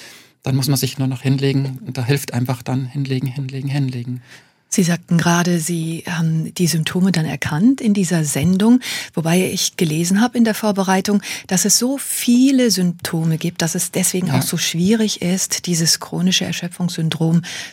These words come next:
Speaker 2: zu analysieren und diagnostizieren. Welche Symptome haben Sie denn noch?
Speaker 1: Also es ist auch, äh, Gelenkschmerzen, teilweise fühlt man sich einfach wie bei einer Grippe, dass man einfach, wie wenn man krank we-, also ist,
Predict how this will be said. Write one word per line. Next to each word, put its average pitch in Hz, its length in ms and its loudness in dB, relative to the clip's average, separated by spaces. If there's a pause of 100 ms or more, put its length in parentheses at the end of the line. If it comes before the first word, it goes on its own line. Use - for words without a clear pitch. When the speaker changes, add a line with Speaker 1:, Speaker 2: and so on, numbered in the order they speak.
Speaker 2:
zu 151 440 -2 (160)
analysieren 160 920 0
und 147 280 -4
diagnostizieren. 139 960 -2 (320)
Welche 175 280 2
Symptome 180 400 0
haben 160 120 2
Sie 160 100 -2
denn 156 160 -4
noch? 143 320 -6 (960)
Speaker 1:
Also 135 160 0
es 120 100 -2
ist - 180 -2
auch, 123 240 0
äh, 131 180 2
Gelenkschmerzen, 143 1300 0
teilweise 135 460 0
fühlt 139 260 -8
man 131 80 0
sich - 400 -6
einfach 123 380 -8 (160)
wie 123 340 -4 (300)
bei 117 80 -2
einer 127 160 4
Grippe, 170 500 -4 (720)
dass - 320 -6
man 127 400 0
einfach, 127 400 -6
wie 127 120 -6
wenn 131 120 2
man 127 260 2 (140)
krank 151 420 0
we-, - 160 -8
also 131 180 0
ist, - 360 -4